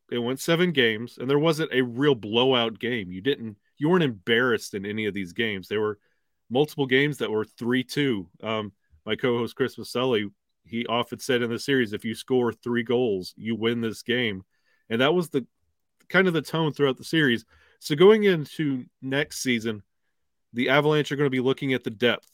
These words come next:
They know what does perform and what doesn't perform. And with some big U F As out there, they need to really evaluate where this team is going. Yes, they won the cup,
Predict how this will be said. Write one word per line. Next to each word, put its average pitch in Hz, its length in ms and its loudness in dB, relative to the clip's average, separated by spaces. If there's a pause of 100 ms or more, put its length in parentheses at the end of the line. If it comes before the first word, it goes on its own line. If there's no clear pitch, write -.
They 117 140 2
know 127 200 2
what 123 360 0
does 123 240 0
perform 165 520 -2
and 117 120 -4
what 107 180 -2
doesn't 151 280 0
perform. 117 420 -4
And 120 140 -4
with 120 140 -2
some 123 180 -4
big 147 320 2
U 160 220 0
F - 140 -4
As 147 260 2
out 107 220 0
there, 98 340 -4 (400)
they 131 140 2
need 151 240 -2
to 131 140 0
really 147 440 2
evaluate 123 560 2
where 120 200 -2
this 123 200 -2
team 131 200 -2
is 110 120 -6
going. 110 280 0
Yes, 120 200 0
they 147 140 2
won 147 200 0
the 135 80 0
cup, 180 340 0